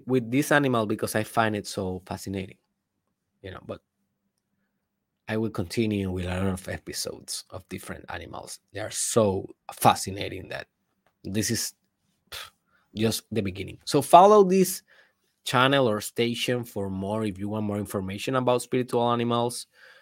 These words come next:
definitely go and check this podcast out. You will find this and more. Share this episode with a friend or in your social media, please,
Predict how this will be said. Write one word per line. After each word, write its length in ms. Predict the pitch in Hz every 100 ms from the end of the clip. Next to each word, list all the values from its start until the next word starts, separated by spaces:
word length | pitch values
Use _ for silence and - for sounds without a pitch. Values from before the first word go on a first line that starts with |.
| _ _ _
definitely 540 | 113 - 120 113 107 98
go 360 | 104 110 104 101 _ _ -
and 260 | 104 95 92
check 260 | - 101
this 160 | 98 98
podcast 480 | - 104 - 98 -
out. 240 | 139 147
You 120 | 113
will 100 | 113
find 460 | 110 - 113 110 104 -
this 380 | 104 156 175 - -
and 180 | 120 120
more. 640 | 104 120 151 110 131 175 _ _ - - _ -
Share 460 | - 196 220 208 -
this 420 | 120 170 175 160 -
episode 760 | 143 160 156 147 160 147 143 139 -
with 380 | 107 110 135 151
a 80 |
friend 640 | 143 - 143 139 98 95 82 _ _ _ _ _ _ -
or 240 | 104 104
in 140 | 107 123
your 160 | 120
social 680 | 117 - 127 127 - 113 104
media, 640 | 101 135 147 151 147 143 - -
please, 360 | 113 120 123